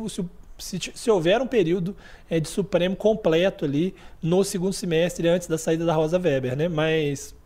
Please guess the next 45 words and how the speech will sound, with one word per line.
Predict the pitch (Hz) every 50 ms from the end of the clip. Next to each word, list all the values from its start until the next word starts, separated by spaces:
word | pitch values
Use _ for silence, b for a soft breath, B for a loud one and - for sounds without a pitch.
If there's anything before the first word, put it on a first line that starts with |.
| - - - - - - - - - - -
mas | 151 151 147
eu | 175 190
não | 220 226 196
acho | 180 190 180 -
que | - 180
vai | 170 165
ser | - 196
um | 180 170 160
ano, | 156 160 156 151
assim, | 147 - 165 160
de | 151 165
grandes | 139 151 156 175 190 202 175 143 139 -
polêmicas. | - - 151 131 131 143 160 170 156 - 180 - B B B B B B B B - -
Eu | 147 143
acho | 143 147 139 -
que | 170
o |
Supremo | - - 160 - 165 156 160 165 156
vai | 143 131 151 156 165 170
evitar | 165 170 151 170 160 - - 156 156 165 151
esse | 143 147 -
tipo | - - 143 - 143
de, | 135 135 127 131 -
de | 131 127 131
tema | - - 139 135 139
nesse | 135 135 135 - 185
momento, | 220 220 180 170 180 214 233 - - B B B B B B B -
até | 196 185 - - 226
pra | 226 - 233
que | - -
ele | 214 185
tenha | - 190 185
uma | 190 185 180
unidade | 180 180 170 156 139 151 156 165 185 170 151 156
interna | 151 - 165 147 147 151 180 185 185 196 208 202 - -
em | 156 143
outros | 147 147 147 147 156 139 123 -
temas, | - - 147 139 151 170 185 196 185 - B B B B B B B B -
é, | 147 143 147 147
e | 151 165
pelo | - - 226 262 269 285 277
menos | 220 185 180 180 190 202 202 196 -
pra | - 214 190
ele | 185 185 190 190
julgar | 160 180 202 196 160 151 147 147 160 180 202 - - - - -